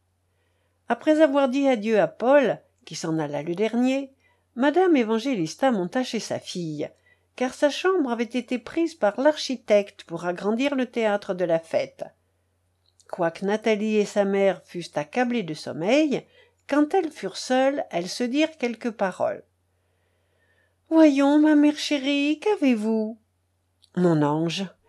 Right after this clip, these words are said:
j'ai su ce soir jusqu'où pouvait aller la tendresse d'une mère. Tu ne connais rien aux affaires, et tu ignores à quel soupçon ma probité vient d'être exposée.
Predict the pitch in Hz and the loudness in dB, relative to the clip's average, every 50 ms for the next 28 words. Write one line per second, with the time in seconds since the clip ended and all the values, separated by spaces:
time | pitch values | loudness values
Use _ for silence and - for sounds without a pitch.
0 | _ _ - _ _ - 202 196 240 269 247 - - 285 254 - - 180 180 - | _ _ -20 _ _ -8 -2 2 2 2 2 2 -2 -2 -2 -2 -4 -6 -6 -6
1 | - 247 240 226 202 165 165 175 165 175 220 208 - - - - 302 269 208 - | -4 0 2 2 2 2 2 -2 -4 -4 -6 -6 -8 -10 -8 -4 -4 -4 -4 -4
2 | 202 185 190 220 214 - 190 170 180 220 214 170 165 160 156 - 175 165 160 - | -4 -2 0 0 0 0 -2 0 2 2 0 2 0 -2 -2 -2 -4 -4 -2 -2
3 | 214 220 202 170 156 - 135 147 156 160 170 175 160 135 110 - - - _ _ | -2 -2 -2 -4 -6 -10 -10 -8 -4 -2 -2 0 -2 -2 -6 -12 -18 -20 _ _
4 | _ _ _ _ _ _ _ _ _ - - 294 294 294 311 311 311 302 320 294 | _ _ _ _ _ _ _ _ _ -6 0 4 6 6 6 6 6 4 4 6
5 | 311 320 302 - 320 339 370 381 370 302 254 226 220 220 202 - - - 175 156 | 6 4 4 2 4 4 4 4 4 2 2 2 0 0 0 -2 -2 -2 -2 -2
6 | 143 139 143 - - 131 _ _ - - _ - 247 240 - - 285 285 285 294 | -2 -4 -6 -12 -16 -18 _ _ -20 -12 _ -4 -4 -2 0 0 2 2 4 4
7 | 302 320 349 330 269 247 254 247 - 269 247 233 - - - 320 311 302 - - | 6 6 6 4 4 2 -2 -4 -2 -4 -4 -4 -6 -6 -2 -4 -4 -4 -4 -4
8 | - 359 339 302 269 254 240 - - - 247 240 233 262 262 - 302 285 240 240 | 0 2 2 2 2 2 0 -2 -2 0 2 2 2 0 -4 -2 -2 -2 0 2
9 | 240 233 214 220 208 202 - - 190 - - - - 170 160 156 156 127 - | 0 2 2 0 -2 -2 -4 -10 -10 -10 -10 -10 -8 -8 -6 -6 -8 -10 -10